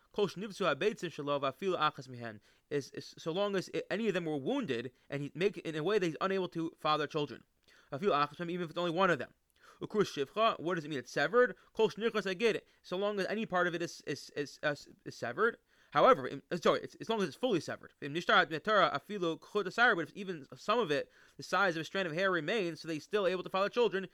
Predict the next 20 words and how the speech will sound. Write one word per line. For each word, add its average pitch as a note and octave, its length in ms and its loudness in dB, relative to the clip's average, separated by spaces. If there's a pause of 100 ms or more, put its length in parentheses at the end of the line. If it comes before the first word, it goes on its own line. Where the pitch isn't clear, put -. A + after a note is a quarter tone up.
(140)
kashera, E3+ 500 0 (220)
then D3 120 -4
he D3+ 100 -2
is, D3+ 100 -8 (140)
he D#3 140 -6
is F3+ 320 0
able D#3 180 -4
to D3 100 -12
marry C#3 380 0 (220)
a C#3 200 0
regular C#3+ 320 2
Jewess. C3 460 -4 (720)
Ptsua G#3+ 220 2
daka F#3+ 320 6
ukrus F#3+ 240 -2
shivcha F3+ 340 -2
meterim F3 240 0
begios D#3+ 440 -2
umeshach-, C3+ 420 -12 (100)
uh, A#2+ 140 -2